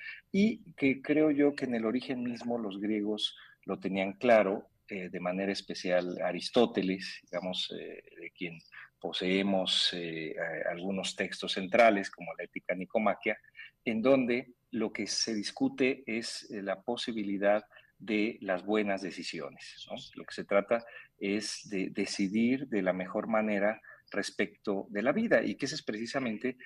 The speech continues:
uno de los problemas cotidianos a los que nos enfrentamos, ¿no? Qué, eh, hacer, qué decidir,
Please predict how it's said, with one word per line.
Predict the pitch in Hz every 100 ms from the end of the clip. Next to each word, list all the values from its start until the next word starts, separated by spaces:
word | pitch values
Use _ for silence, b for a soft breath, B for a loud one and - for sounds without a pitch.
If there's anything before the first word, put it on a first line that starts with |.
| B B -
uno | 120 117 113 120 98
de | 98 98 104 113 -
los | 95 92 - - -
problemas | 98 95 107 104 104 104 -
cotidianos | 92 - 90 95 98 101 95 -
a |
los | 78 78
que | 82
nos | 82 -
enfrentamos, | 82 92 87 87 76 71 - -
¿no? | 101 B B B B
Qué, | - 113 113 123 - -
eh, | - 104 95 92 90
hacer, | - 127 131 131 131
qué | - 110
decidir, | 110 101 - 95 117 135